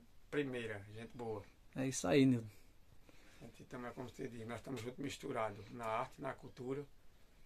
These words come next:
Speaker 1: e fazendo os vídeos aí pra alegrar o povão.
Speaker 2: Deus quiser, e divulgar as coisas que tem na nossa
Speaker 1: É,
Speaker 2: região, né?
Speaker 1: divulgar, porque é uma, é como se diz, isso é uma coisa que precisa ser divulgado.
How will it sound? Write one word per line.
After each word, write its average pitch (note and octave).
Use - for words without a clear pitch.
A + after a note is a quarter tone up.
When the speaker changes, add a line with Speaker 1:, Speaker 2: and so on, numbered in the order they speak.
Speaker 1:
e C3
fazendo C#3+
os A#2+
vídeos A#2
aí A#2
pra C#3
alegrar B2
o A#2+
povão. A2
Speaker 2:
Deus D3
quiser, F3+
e D3
divulgar E3+
as G#3
coisas F#3+
que G3
tem F#3
na F#3+
nossa F#3+
Speaker 1:
É, F#3+
Speaker 2:
região, G3+
né? E3
Speaker 1:
divulgar, D3
porque -
é D3+
uma, D3+
é E3+
como D3+
se -
diz, C3+
isso -
é D#3+
uma D3
coisa C#3+
que -
precisa -
ser -
divulgado. D3+